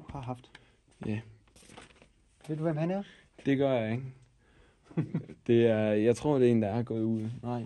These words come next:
Speaker 2: han går også. Jeg ved ikke, hvem han er, nej.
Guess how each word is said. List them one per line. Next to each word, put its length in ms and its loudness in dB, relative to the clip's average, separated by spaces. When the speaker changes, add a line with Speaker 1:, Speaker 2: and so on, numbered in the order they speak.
Speaker 2:
han 160 -8
går 160 -8
også. 140 -10
Jeg 120 4
ved 80 4
ikke, 180 6
hvem 200 2
han 120 0
er, 140 -2
nej. 180 -4